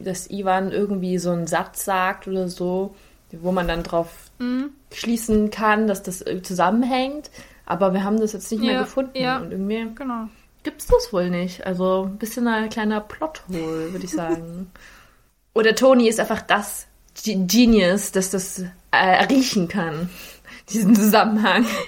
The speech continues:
Speaker 2: Ja, <laughs> muss wohl so sein. Aber gut, als kleine Side-Note, äh, habe ich mir noch aufgeschrieben, auf dieser Website, wo man, ähm, Justin Hammer sieht, also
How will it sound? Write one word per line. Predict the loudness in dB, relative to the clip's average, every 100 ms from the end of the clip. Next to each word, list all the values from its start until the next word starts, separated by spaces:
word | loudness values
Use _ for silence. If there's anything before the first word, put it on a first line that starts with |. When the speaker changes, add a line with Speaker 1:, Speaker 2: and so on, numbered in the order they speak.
| 0
Speaker 2:
Ja, | 0 0
<laughs> | -2 -4 -8 -10 -14 -16 -20 _ -14 -10 -8 2
muss | 8 10 10
wohl | 10 10
so | 8 6
sein. | 8 8 6 4 -2 -16 -20 _ _ _ _ -20 -20 _ -4 -4 -8 -12 -14 -4
Aber | 2 4 4
gut, | 2
als | -2 2
kleine | 4 4
Side-Note, | 4 6 6 6 -2 -4 -2 -2
äh, | 2
habe | 2 2
ich | -4
mir | -6
noch | -2
aufgeschrieben, | 0 -2 -4 -8 -4
auf | -4 -4
dieser | 0 2 2
Website, | 2 0 -4 -4 -4
wo |
man, | -2 -2 -2
ähm, | -4 -4 -6 -10 -10 -6
Justin | -4 -4 -2
Hammer | 0 2 0
sieht, | -2 -6 -10
also | -12 -10 -10 -12